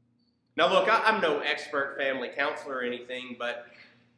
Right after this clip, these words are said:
it doesn't take a genius to figure out that doing a worldwide T V interview with Oprah about your family problems isn't such a good idea.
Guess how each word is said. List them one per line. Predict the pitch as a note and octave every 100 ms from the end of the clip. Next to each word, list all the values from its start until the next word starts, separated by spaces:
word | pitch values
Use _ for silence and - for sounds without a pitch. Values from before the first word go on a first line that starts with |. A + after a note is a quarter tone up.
| _ _ _ _ _ _
it | A3+
doesn't | B3 F3+
take | E3+ C#3+
a | C#3
genius | D3 D3 C#3+ C#3+
to | -
figure | - D3 C3 C3+
out | C#3 B2+ C3
that | C#3+ -
doing | D#3 D#3+ D3
a | B2+ C3+
worldwide | D3+ D3+ D3 C#3+ C3+ C3
T | - E3
V | D3+ D3+
interview | D3 C#3 C3+
with | B2+
Oprah | C#3 C#3 C#3 B2 A#2+ A2 -
about | C3+ D3+ D3
your |
family | B2+ D3+ C#3+ B2
problems | - C#3+ C3+ C3 -
isn't | D3 C#3 -
such | C#3+ B2 A#2
a |
good | A#2 A#2
idea. | G#2 A#2 A2 -